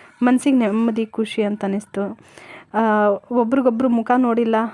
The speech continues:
ರಕ್ತ ಸಂಬಂಧ ಇಲ್ಲ, ಆದರೂ ಸಹ ಎಷ್ಟೊಂದು ಒಳ್ಳೆ ಪ್ರೀತಿ, ಬಾಂಧವ್ಯನ ನನ್ನ ಜೊತೆ ಇಟ್ಕೊಂಡಿರಿ ಅನ್ನೋದೊಂದು ಭಾಳ ಖುಷಿ ಐತಿ ನನಗೆ.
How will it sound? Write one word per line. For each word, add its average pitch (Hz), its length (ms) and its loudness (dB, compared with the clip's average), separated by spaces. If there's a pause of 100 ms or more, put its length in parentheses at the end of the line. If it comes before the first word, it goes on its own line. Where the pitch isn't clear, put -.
ರಕ್ತ 208 280 -4
ಸಂಬಂಧ 208 520 -2
ಇಲ್ಲ, 202 260 -2 (680)
ಆದರೂ 247 380 2
ಸಹ 269 260 0 (100)
ಎಷ್ಟೊಂದು 247 500 2
ಒಳ್ಳೆ 220 180 4
ಪ್ರೀತಿ, 233 640 -2 (120)
ಬಾಂಧವ್ಯನ 214 680 0
ನನ್ನ 202 200 0
ಜೊತೆ 196 280 -2
ಇಟ್ಕೊಂಡಿರಿ 190 500 -4
ಅನ್ನೋದೊಂದು 196 460 -4
ಭಾಳ 190 220 -2
ಖುಷಿ 208 320 -6
ಐತಿ 196 240 -4
ನನಗೆ. 196 420 -6